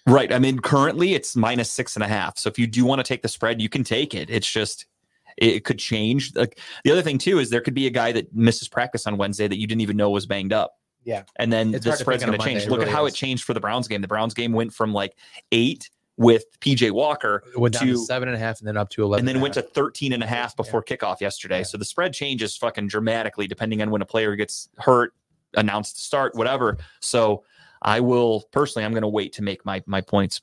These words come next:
Speaker 1: my point spread pick. Um, but with this game, for me, give me the home team. Give me the Seahawks. I think they bounce back. I think the Redskins or Commanders, whatever you wanna call 'em, after they gutted their defensive line, I think that kinda sucked the will out of the team.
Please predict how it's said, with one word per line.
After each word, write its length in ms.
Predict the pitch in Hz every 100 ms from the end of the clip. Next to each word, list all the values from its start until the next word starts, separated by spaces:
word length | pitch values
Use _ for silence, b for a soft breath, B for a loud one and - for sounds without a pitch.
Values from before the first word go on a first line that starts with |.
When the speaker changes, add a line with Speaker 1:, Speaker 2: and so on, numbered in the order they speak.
| _ _
Speaker 1:
my 240 | - 92 69
point 300 | - 117 -
spread 200 | 85 -
pick. 200 | 92 - _ _ _ - -
Um, 340 | 107 95 95 95
but 140 | 117
with 220 | 147 180 165
this 220 | 170 -
game, 400 | 110 104 101 - _ _ _ _ _ - -
for 140 | 104 110
me, 320 | 120 127 - B B B B B B B B B B -
give 80 | 165
me 60 | 151
the 80 |
home 160 | 113 113
team. 180 | - 117
Give 100 | 120
me 60 |
the 80 | 107
Seahawks. 460 | - 113 98 98 110
I 20 |
think 140 | 113 98
they 80 |
bounce 280 | 92 95 -
back. 260 | 98 92 98
I 60 | 101
think 160 | 110
the 60 | 113
Redskins 580 | 113 101 - 113 110 113
or 80 |
Commanders, 480 | 101 110 107 110 104
whatever 160 | 107 107
you 40 |
wanna 120 | 101
call 200 | - 107
'em, 100 | 104
after 180 | 101 104
they 100 | 104
gutted 380 | 104 117 113 104
their 160 | 107 101
defensive 480 | 110 117 107 101
line, 340 | 107 107 104 95
I 80 | 104
think 220 | 113 104
that 140 | 104
kinda 300 | - 104 101
sucked 280 | - - -
the 80 | 117
will 300 | 107 113 113
out 100 | 110
of 80 | 101
the 60 |
team. 420 | - 131 123 120